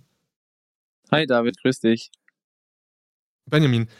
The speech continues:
Speaker 2: was war deine erste Reaktion, als du davon erfahren hast?
Speaker 1: Ja, also die, die erste Reaktion oder beziehungsweise meine Reaktion auf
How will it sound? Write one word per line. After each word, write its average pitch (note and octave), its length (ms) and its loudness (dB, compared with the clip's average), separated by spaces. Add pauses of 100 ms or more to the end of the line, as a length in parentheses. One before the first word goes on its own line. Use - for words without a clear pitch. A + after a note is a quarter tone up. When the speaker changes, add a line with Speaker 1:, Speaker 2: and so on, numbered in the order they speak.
(140)
Speaker 2:
was E3+ 340 0
war E3 140 2
deine C#3 240 2
erste C3 400 2
Reaktion, B2+ 680 0
als G2+ 220 -6
du - 80 -4
davon G2+ 320 0
erfahren F2+ 480 0
hast? - 400 -8 (220)
Speaker 1:
Ja, G#2 100 -2
also G#2 180 0
die, A2 800 -2 (100)
die A2 220 0
erste A#2 260 -2
Reaktion A#2+ 520 -2
oder B2 120 2
beziehungsweise G#2+ 580 -2 (240)
meine A#2 260 0
Reaktion A#2 340 -6
auf A2+ 100 -6